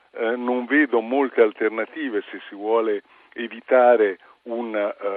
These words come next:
processo, l'apertura di un processo di risoluzione, non vedo tante alternative a un intervento da parte del settore bancario privato, di alcune grandi gruppi bancari del settore bancario privato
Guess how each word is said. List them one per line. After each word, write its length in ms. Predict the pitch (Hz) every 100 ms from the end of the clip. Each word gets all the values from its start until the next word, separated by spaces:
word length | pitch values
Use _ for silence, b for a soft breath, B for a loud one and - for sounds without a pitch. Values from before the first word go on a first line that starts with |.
| -
processo, 600 | - 110 - 135 123 - 107
l'apertura 480 | 110 110 - 139
di 100 | 113
un 100 | 110
processo 480 | - 113 - 131 -
di 100 | 104
risoluzione, 800 | 107 110 120 120 - 123 127 127 B B -
non 220 | 113 110
vedo 260 | 123 113
tante 320 | - 113 110 107
alternative 680 | - 107 110 110 113 110
a 60 | 107
un 140 | 104
intervento 920 | 104 104 113 104 117 120 110 - 98 - B B _
da 160 | -
parte 380 | - 127 120 113
del 140 | 101 92
settore 380 | 104 - 127 117
bancario 540 | 107 101 123 117 107 -
privato, 640 | 104 120 139 117 - 104
di 100 | 101
alcune 640 | 104 98 - 143 123 101 - B B
grandi 420 | - 123 127 123
gruppi 340 | 107 117 - 110
bancari 500 | 113 107 135 123 120
del 160 | 101 -
settore 300 | 113 131 117
bancario 420 | 107 104 120 110
privato 580 | - 127 107 110 120